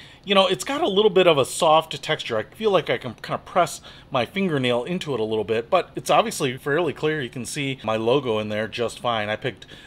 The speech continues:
this older logo that is a little easier to read in circle format, but you know, that's how they do it. That's how they protect the image there.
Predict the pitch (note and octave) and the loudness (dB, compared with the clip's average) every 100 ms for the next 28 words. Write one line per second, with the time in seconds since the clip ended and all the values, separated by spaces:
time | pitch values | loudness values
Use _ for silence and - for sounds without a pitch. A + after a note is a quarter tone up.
0 | - A#2+ - C3+ C#3 B2 G#2+ A2+ G#2+ A2 | -8 -6 -4 -2 0 -2 0 0 0 0
1 | G#2+ G2+ G2+ G2 F#2 A#2 B2 A#2+ A#2+ G2+ | 0 -2 -4 -4 -8 -8 -6 -6 -8 -8
2 | G#2 F#2+ A2 A2 G#2 E2+ C3 G#2+ G2+ - | -10 -10 -10 -8 -10 -8 -8 -8 -10 -4
3 | C3+ A#2 F#2 - - - - D#3 B2+ - | -4 -4 -8 -12 -20 -20 0 4 4 2
4 | - - - D3 B2+ A#2 - - D#3 D#3 | -20 -20 -10 0 2 0 -4 -2 0 2
5 | F3 C#3+ B2+ A#2+ E3+ A#2+ - B2 D3 B2 | 6 6 6 4 4 4 2 0 0 0
6 | A#2 - - C#3 - C3+ D3+ G#2 A2 G#2+ | -4 -8 -4 -4 -4 -4 -4 -4 -4 -4